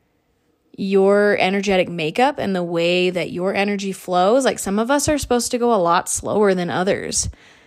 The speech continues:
Some of us are supposed to go out and, like, make things happen, while some of us, like myself, are supposed to sit back and, and wait for opportunities to present themselves.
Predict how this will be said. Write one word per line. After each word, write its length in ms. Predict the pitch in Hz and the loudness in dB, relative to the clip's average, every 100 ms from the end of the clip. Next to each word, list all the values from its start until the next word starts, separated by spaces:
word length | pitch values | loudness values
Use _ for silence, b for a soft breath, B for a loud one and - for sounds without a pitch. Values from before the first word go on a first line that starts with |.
| b b | b b
Some 200 | 190 208 | 0 2
of 80 | 262 | 4
us 160 | 294 | 4
are 140 | 294 262 | 2 0
supposed 340 | - 247 - | 2 0 0
to 260 | 226 208 196 | -2 -2 -2
go 320 | 180 202 208 | 2 4 4
out 320 | 208 185 165 - | 4 4 2 -2
and, 200 | 180 180 | -4 -4
like, 220 | 160 175 | -6 -4
make 420 | 185 196 185 - | -2 0 0 0
things 300 | - 254 262 | 0 0 2
happen, 440 | 262 254 294 311 | 0 0 0 0
while 360 | 226 165 175 175 | 0 0 0 -4
some 260 | - 262 285 | -4 -2 2
of 80 | |
us, 180 | 175 190 | 0 0
like 120 | 180 | -4
myself, 540 | - 175 285 320 269 - B B B B B B | -6 -4 2 2 2 -4 B B B B B B
are 140 | 247 | -2
supposed 460 | 240 240 240 240 - | 0 0 0 0 0
to 60 | |
sit 220 | 208 - - | -2 0 0
back 300 | 190 208 202 | 0 0 -2
and, 280 | 190 190 - | -4 -4 -6
and 400 | 190 190 190 170 | -4 -4 -4 -2
wait 320 | 170 226 - | 0 0 -2
for 200 | - 180 | -2 0
opportunities 800 | 175 185 185 202 185 175 147 - | 0 -2 -6 -4 -4 -4 -4 -6
to 120 | - | -8
present 400 | - 170 208 247 | -10 -4 -4 -4
themselves. 680 | 175 - - - - - | -6 -8 -8 -10 -8 -10